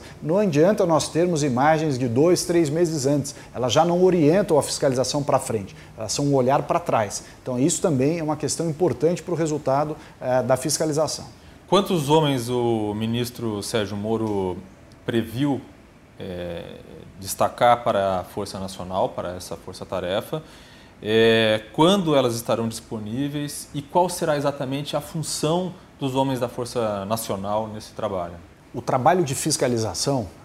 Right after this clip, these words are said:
Speaker 1: a, a autoridade pra isso, quer dizer, o poder de polícia específico pra fiscalização ambiental, ela está com os órgãos, o I C M bio nas unidades de conservação, eh, o ibama e também nas polícias militares ambientais estaduais. Então, eles é que têm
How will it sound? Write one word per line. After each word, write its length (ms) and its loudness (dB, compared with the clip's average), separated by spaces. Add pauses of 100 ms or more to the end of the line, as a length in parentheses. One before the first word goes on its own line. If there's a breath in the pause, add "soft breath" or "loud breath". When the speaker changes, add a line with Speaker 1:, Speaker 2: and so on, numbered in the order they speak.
Speaker 1:
a, 160 -6
a 40 -6 (400)
autoridade 760 2
pra 220 -6
isso, 240 -2
quer 80 -12
dizer, 100 -4
o 40 -6
poder 420 0
de 100 -4
polícia 420 -2
específico 680 -2
pra 160 -6
fiscalização 560 -6
ambiental, 480 -4 (260 loud breath)
ela 140 -2
está 260 2
com 180 -4
os 140 0
órgãos, 460 2
o 20 -12
I 40 -10
C 140 0
M 140 0
bio 320 0
nas 180 -6
unidades 300 -4
de 60 -12
conservação, 680 -2 (340 loud breath)
eh, 200 0
o 160 4
ibama 480 4 (600 loud breath)
e 80 -2
também 400 6
nas 140 0
polícias 400 0
militares 540 2
ambientais 600 0
estaduais. 680 0
Então, 180 -4
eles 300 4
é 60 0
que 100 -16
têm 260 -2